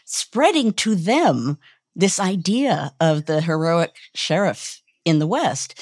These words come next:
So this figure in popular culture, this figure that even nowadays sort of has lived on as a symbol of one lawman who's able to uphold the truth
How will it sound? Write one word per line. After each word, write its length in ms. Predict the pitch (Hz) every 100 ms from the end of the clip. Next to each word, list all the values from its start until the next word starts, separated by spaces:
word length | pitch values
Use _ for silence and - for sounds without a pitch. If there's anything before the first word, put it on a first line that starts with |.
| -
So 500 | - 254 233 226 190 -
this 260 | 208 226 -
figure 540 | - 277 320 311 233
in 120 | 180
popular 480 | 180 180 180 185 160
culture, 600 | - 262 302 - 131 170 - - _ _
this 160 | 233 226
figure 320 | - 381 330
that 140 | 202
even 320 | 202 233 185 185
nowadays 760 | 247 359 269 156 147 135 143
sort 160 | 170 160
of 100 | 156
has 180 | 156
lived 340 | 147 170 175 165
on 480 | 180 202 123 123 147 - -
as 220 | - 165 147
a 60 |
symbol 580 | 139 - 214 202 170 160
of 420 | - 151 143 139 - - _ -
one 520 | 147 175 208 226 214
lawman 960 | 185 196 196 185 156 147 123 113 131
who's 260 | 143 139 135
able 240 | 165 175 180
to 160 | 175 143
uphold 800 | 175 175 - 185 180 165 156 -
the 80 | -
truth 680 | - - 208 214 - -